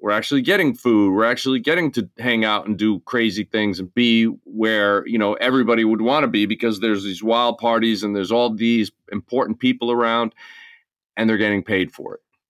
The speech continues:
And they're getting their needs met, and it, they're basically trading off for the victimization. And they know it, and it becomes sort of a commercial enterprise. But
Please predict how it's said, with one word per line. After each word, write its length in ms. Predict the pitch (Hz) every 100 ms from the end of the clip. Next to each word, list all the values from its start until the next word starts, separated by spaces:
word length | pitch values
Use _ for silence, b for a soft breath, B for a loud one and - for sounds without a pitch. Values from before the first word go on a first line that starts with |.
| _
And 260 | - 98 92
they're 120 | 90
getting 280 | 90 92 87
their 120 | 85
needs 360 | 101 165 156 120
met, 340 | 139 135 - _ _ _ _ _ _
and 120 | 101 98
it, 200 | 92 107
they're 300 | 98 95 92
basically 500 | - 92 90 95 85
trading 440 | - 98 92 92
off 280 | 92 90 -
for 500 | - 80 78 76 73 b b
the 60 | 85
victimization. 800 | 85 80 80 80 82 82 - - _ b b b -
And 120 | 98
they 100 | 110
know 320 | 120 170 139
it, 140 | 90 -
and 120 | 101
it 80 | 98
becomes 560 | 107 - 113 98 95 -
sort 220 | 90 87
of 240 | 85 82 _ _ _ _ _ -
a 440 | 87 85 85 82 - _ _ -
commercial 580 | - 87 87 - 87 85
enterprise. 760 | 90 82 - 73 - - - b b b b _ -
But 280 | 147 98